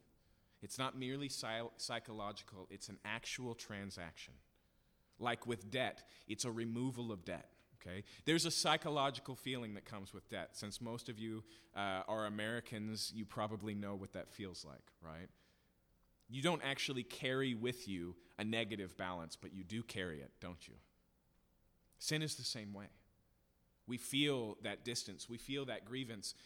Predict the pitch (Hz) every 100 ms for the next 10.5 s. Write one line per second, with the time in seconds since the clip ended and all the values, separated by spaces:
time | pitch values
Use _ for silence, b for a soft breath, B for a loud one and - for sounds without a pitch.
0 | B B 139 143 135 - 180 214 220 147
1 | 113 113 127 - B B 139 135 - 143
2 | - - 202 220 - 131 104 107 - B
3 | B B 131 131 - 143 - 175 196 165
4 | - 147 131 139 131 139 147 151 151 156
5 | 92 85 - B B B - 139 160 175
6 | 160 180 170 - 170 147 - 131 135 143
7 | 131 117 - 110 92 104 - B 131 151
8 | 165 170 - 165 - 143 147 151 131 123
9 | - 139 107 104 - B B 120 - 151
10 | 156 160 139 135